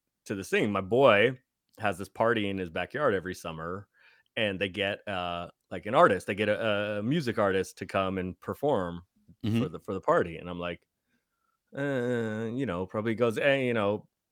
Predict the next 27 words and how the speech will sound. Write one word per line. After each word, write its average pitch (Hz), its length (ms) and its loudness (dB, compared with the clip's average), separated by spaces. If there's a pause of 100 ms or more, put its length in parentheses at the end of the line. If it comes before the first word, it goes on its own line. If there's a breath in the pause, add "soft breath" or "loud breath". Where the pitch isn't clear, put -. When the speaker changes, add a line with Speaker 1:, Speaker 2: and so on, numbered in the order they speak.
(380)
Speaker 1:
bring 139 140 4
a 120 40 2
couple 117 220 6
girls." 120 580 6
<laughs> - 40 6
Yeah, 160 460 8
look, 156 320 6
I've 113 180 4
known 120 300 2
Speaker 2:
Yeah. 110 180 6
Speaker 1:
for 92 100 -10
this 120 240 0
sort 110 180 4
of 90 120 -4
thing, 98 200 2
right? 135 240 8
So 143 180 10
Speaker 2:
Uh-huh. 127 120 4 (520 soft breath)
Speaker 1:
he 160 80 -2
says, 143 340 6 (180 soft breath)
you 175 100 6
know, 143 200 12
"And 131 160 8
whoever 156 320 6
you 156 120 4
want, 131 360 6 (180)
any, 127 400 -4